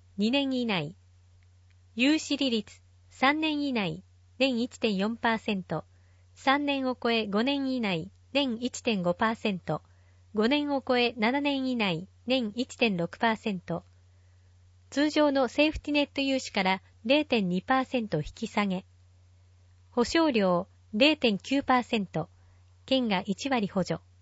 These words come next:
なお、金融機関及び茨城県信用保証協会の審査があります。申し込み、市町村認定後、最寄りの商工会、商工会議所、または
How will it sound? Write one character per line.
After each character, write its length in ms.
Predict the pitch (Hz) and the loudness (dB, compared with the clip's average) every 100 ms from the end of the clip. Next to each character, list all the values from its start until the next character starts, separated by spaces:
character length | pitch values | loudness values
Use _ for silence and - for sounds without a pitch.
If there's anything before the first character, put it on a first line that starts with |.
| - _ - - - - - - | -20 _ -20 -20 -20 -20 -20 -4
な 220 | 233 214 | 0 2
お、 100 | 202 - - | 0 -6 -8
金 280 | - 302 302 | -2 0 0
融 180 | 294 | 0
機 160 | - - | -2 -2
関 260 | 233 208 185 | 0 0 0
及 260 | 214 226 | 0 2
び 200 | 202 214 - | 0 -4 -2
茨 340 | 214 269 285 | 2 4 4
城 120 | - | 0
県 240 | - 220 196 | -2 -2 -2
信 280 | - 285 294 | -2 -2 0
用 160 | 285 | 2
保 140 | 262 269 | 2 2
証 220 | 277 269 | 2 2
協 220 | 285 254 | 2 2
会 220 | - 185 | 2 0
の 120 | 165 | 0
審 240 | 170 277 269 | -2 -4 -4
査 160 | - | -2
が 120 | 175 160 | -2 -2
あ 60 | |
り 120 | 156 | -4
ま 140 | 147 160 | -6 -8
す。 160 | - - - - - - - - - - - - - - - - - - - | -10 -20 -20 -20 -20 -20 -20 -20 -20 -20 -20 -20 -20 -20 -20 -20 -20 -20 -4
申 200 | 226 277 | 4 4
し 120 | 294 - | 2 0
込 160 | 254 | 0
み、 220 | 240 226 - - - - - | 2 -2 -8 -20 -20 -20 -18
市 160 | - | -6
町 160 | - 320 | 0 0
村 260 | 302 226 196 | 2 0 0
認 280 | 214 254 | 0 -2
定 240 | 247 240 233 | 2 2 4
後、 220 | 214 214 - - | 0 -2 -8 -2
最 140 | 220 | 2
寄 100 | 285 | 2
り 120 | 277 | 2
の 160 | 254 240 | 0 0
商 260 | - 294 311 | 4 4 4
工 200 | 311 285 | 0 0
会、 320 | 208 175 170 | -2 -2 -4
商 260 | - 262 285 | 0 2 4
工 240 | 277 262 | 4 4
会 220 | 262 247 | 2 0
議 140 | 233 226 | 0 -2
所、 280 | - 214 - | 0 0 0
ま 160 | 202 | -2
た 140 | - 226 | 0 2
は 200 | 196 | 2